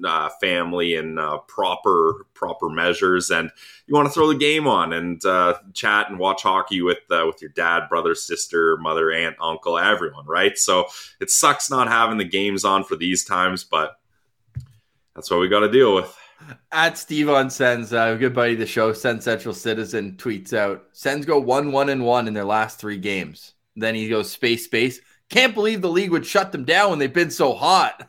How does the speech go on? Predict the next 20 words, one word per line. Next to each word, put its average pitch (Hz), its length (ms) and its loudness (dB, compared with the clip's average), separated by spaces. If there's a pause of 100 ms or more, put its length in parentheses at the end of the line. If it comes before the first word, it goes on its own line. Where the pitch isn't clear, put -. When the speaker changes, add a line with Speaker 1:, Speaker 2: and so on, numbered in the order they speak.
(120)
Speaker 1:
Yeah, 120 580 0
<laughs> 90 100 -6
yeah. 104 280 -2
Well, 151 180 0
hey, 170 300 0 (360)
but 170 400 2
the 135 460 2
re-, 143 400 2
the 139 80 6
regulation 175 560 2
loss, 107 380 -2
that's - 500 -6 (160)
a 117 80 0
one-goal 110 640 2
loss 101 320 0
in 92 80 -4
the 80 40 -8
game 90 320 -2
they 95 120 2
were 80 240 -2